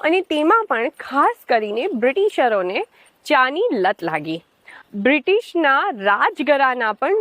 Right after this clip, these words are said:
ચા નામનું પીણું એકદમ લોકપ્રિય થઈ પડ્યું. અને આ બધામાં ચીન એક એવો દેશ હતો કે જે ચાનો પુરવઠો પૂરો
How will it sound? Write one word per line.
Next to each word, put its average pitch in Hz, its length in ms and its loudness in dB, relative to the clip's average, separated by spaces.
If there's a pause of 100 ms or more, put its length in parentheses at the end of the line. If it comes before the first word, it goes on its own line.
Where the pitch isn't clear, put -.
(140)
ચા 294 220 4 (160)
નામનું 302 360 -2 (140)
પીણું 302 760 0
એકદમ 330 360 0 (160)
લોકપ્રિય 226 560 0
થઈ 190 240 -4
પડ્યું. 160 320 -2 (840)
અને 349 200 2 (380)
આ 285 140 4 (120)
બધામાં 254 760 0 (220)
ચીન 370 260 2 (160)
એક - 220 -4
એવો 320 160 2 (100)
દેશ 262 240 0 (120)
હતો 185 200 -2 (600)
કે 349 100 2 (160)
જે 269 140 4 (720)
ચાનો 277 520 2
પુરવઠો 285 500 0
પૂરો 269 240 2